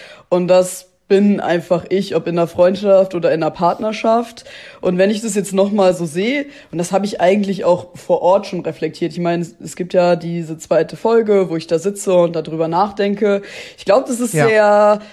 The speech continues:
Speaker 1: judgy und negativ rübergekommen, aber eigentlich bin ich da eigentlich hart mit mir ins Gericht gegangen und gedacht, hm,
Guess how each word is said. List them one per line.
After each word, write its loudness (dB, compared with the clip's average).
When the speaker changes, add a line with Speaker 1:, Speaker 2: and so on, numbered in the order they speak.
Speaker 1:
judgy 0
und 2
negativ 0
rübergekommen, 0
aber 0
eigentlich -2
bin -2
ich -4
da 2
eigentlich -2
hart 0
mit -2
mir 4
ins -2
Gericht -6
gegangen 0
und -2
gedacht, -2
hm, -2